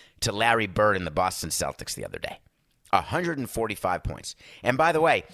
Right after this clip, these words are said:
the reason why Chauncey Billups was hired was to help the defense. How did he do? I think he's done very well. Well, now the question is, given the dysfunction that exists in the organization,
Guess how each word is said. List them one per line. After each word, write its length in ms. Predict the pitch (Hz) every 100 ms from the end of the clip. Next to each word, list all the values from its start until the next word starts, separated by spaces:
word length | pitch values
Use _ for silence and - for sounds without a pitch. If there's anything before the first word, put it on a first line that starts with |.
| - -
the 100 | 123
reason 340 | 127 190 190 170
why 120 | 131
Chauncey 420 | - 143 143 139
Billups 360 | 104 131 - -
was 140 | 90
hired 440 | 110 127 143 147 135 - -
was 220 | 117 120
to 140 | -
help 340 | 101 131 139 - -
the 80 | 113
defense. 680 | 113 135 - 87 - - - _ _ _ _ _ _
How 120 | 120
did 120 | 127
he 60 | 120
do? 260 | 110 95 - - _ _ _ _ _
I 80 | -
think 160 | 95 92
he's 120 | 82
done 220 | 92 87
very 180 | 82 76
well. 260 | 69 64 - _ _ _ _ _ _ _ _ -
Well, 100 | 101
now 220 | 131 143
the 80 | 131
question 500 | - 123 - - 120
is, 240 | 127 110
given 240 | - 127 123
the 80 |
dysfunction 640 | 101 127 - 123 123 - 113
that 100 | 95
exists 460 | 85 107 123 -
in 80 | 104
the 140 | 90
organization, 760 | 92 107 101 82 101 107 82 82